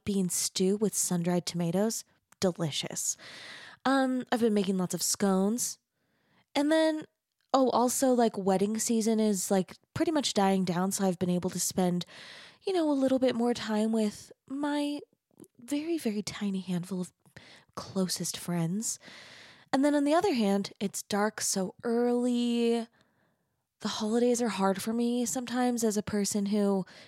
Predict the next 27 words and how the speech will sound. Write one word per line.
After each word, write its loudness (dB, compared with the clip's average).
has -2
family 0
trauma. 0
So 2
yeah, 2
it's -4
kind -2
of -2
like 0
up, -2
down, 0
forward, -2
back. 0
Every, 2
every 2
day, 4
a 4
new 2
feeling, -2
a -10
new 2
vibe. 0
So -4
that's 2
my 2
status 0
quo, 2